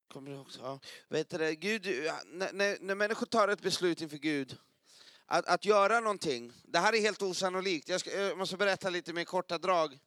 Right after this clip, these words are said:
Vi kan stå här allihopa. <laughs> Hon, hon ringer mig då. Eh, vart är hon? Där är hon, där är hon.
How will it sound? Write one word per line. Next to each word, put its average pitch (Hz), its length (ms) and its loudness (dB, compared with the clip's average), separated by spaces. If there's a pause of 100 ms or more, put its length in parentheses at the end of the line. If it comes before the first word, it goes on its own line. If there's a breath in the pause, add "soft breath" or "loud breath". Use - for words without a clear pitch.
(460 loud breath)
Vi - 60 -16
kan 151 140 -8
stå 147 120 -4
här 139 260 2
allihopa. 135 460 -2 (1040 loud breath)
<laughs> 151 160 -2 (680 loud breath)
Hon, 175 240 -10
hon 196 220 -2
ringer 240 320 0
mig 190 260 4
då. 160 220 4 (1160)
Eh, 135 420 4 (1700 loud breath)
vart - 160 -16
är 110 80 -6
hon? 113 200 -14 (240)
Där 139 200 2
är 120 60 -2
hon, 104 180 -10
där 139 200 0
är 120 60 -2
hon. 113 100 -12